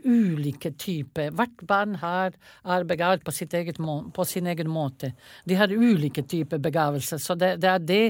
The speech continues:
som bestemmer hvilke interesser velger de. Og det er, eh, men, men de begavede barn har en tendens til å intellektualisere. Det vil si, de må, de må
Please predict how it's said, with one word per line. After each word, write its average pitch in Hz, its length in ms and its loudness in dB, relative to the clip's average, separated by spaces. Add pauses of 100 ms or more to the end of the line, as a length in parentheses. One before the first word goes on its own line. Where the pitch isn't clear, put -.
(260)
som 190 320 -2
bestemmer 190 400 0
hvilke 185 320 -2
interesser 175 560 -4
velger 147 400 2
de. 135 220 -2 (680)
Og 190 160 4
det 220 320 6
er, 202 320 4
eh, 190 1040 -4
men, 202 400 0
men 196 320 0
de 185 560 -2
begavede 190 560 2
barn 196 400 4
har 185 300 2
en 180 260 -4
tendens 180 480 -4
til 175 160 -2
å 165 80 -10
intellektualisere. 175 1300 0 (400)
Det 180 100 -4
vil 208 80 -4
si, 214 220 -6 (680)
de 196 160 2
må, 220 220 6 (180)
de 202 400 -2
må 214 220 4